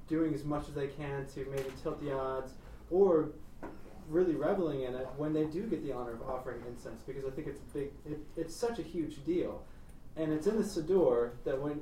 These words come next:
if you pray through your Shacharit, it's in there. Every time you pray, the portion of the Talmud about offering the incense. And you think, "What, what's the point of this?" And I think it's, it's both prayers and good works combined, because praying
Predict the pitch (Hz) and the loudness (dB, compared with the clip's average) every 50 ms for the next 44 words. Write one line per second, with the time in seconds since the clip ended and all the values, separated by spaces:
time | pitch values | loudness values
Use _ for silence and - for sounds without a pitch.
0 | - 147 143 - 160 156 156 - - - 202 190 180 170 170 175 165 156 151 147 | -6 -6 -6 -4 -4 -4 -4 -2 0 2 4 4 4 4 4 2 2 2 4 2
1 | 143 - - 175 156 151 156 147 143 170 170 156 139 - - 147 143 - - 180 | 0 -2 -2 -4 -4 -2 -2 0 2 4 4 4 2 0 -2 -6 -6 -4 2 2
2 | 202 196 160 131 113 113 - 135 147 165 175 170 175 175 170 160 151 - - 220 | 4 4 4 2 0 -4 -4 -2 2 2 2 2 2 0 0 0 -2 -2 0 0
3 | 180 131 120 120 - - - 147 147 143 - - - - 156 156 156 - 165 156 | 2 2 2 0 -2 -6 -4 -2 -2 -4 -4 -6 -2 2 2 2 4 2 -2 -2
4 | 151 151 - - 123 123 135 135 135 123 123 127 123 123 - 131 127 131 135 131 | -2 -4 -6 -6 -4 -4 -2 -2 -2 -2 -2 -4 -4 -4 -6 -8 -6 -6 -6 -8
5 | 127 123 160 190 190 - - 120 110 110 - 127 131 139 - 156 147 151 190 196 | -6 -4 -2 -2 -2 -2 -2 -6 -6 -8 -10 -10 -10 -8 -8 -6 -6 -6 -6 -8
6 | - - - - - - - - - - - - 180 180 - 165 151 - - - | -10 -14 -16 -18 -18 -18 -16 -14 -14 -12 -6 -4 -4 -4 -2 -4 -4 -2 0 0
7 | 247 185 147 131 - - - - 147 135 - 120 117 110 110 - - 151 156 165 | 0 0 -2 -4 -8 -10 -10 -8 -6 -6 -4 -2 -4 -4 -4 -6 -6 -2 -2 -2
8 | 160 175 185 156 - - - - - - - - - - - - - 151 156 151 | 0 0 0 0 0 -2 -4 -6 -8 -10 -10 -12 -12 -16 -16 -12 -6 -6 -6 -4
9 | 143 143 170 190 214 208 214 - - - - 156 139 135 131 131 131 127 - - | 2 6 6 8 8 6 4 -2 -6 0 2 4 6 6 6 6 4 2 0 -8
10 | - - - 165 185 190 185 165 - 156 151 143 - - 120 117 113 110 117 117 | -12 -6 -2 2 4 4 4 4 4 2 0 0 0 0 0 2 2 0 -2 -6
11 | - - - - - - - - - - - - 156 147 139 165 180 170 139 123 | -8 -12 -14 -14 -14 -16 -16 -16 -14 -12 -10 -6 -4 -2 2 2 4 4 2 0
12 | 117 113 113 - - - - 143 131 127 127 | -2 -6 -8 -10 -8 -4 -2 -2 -2 -2 -4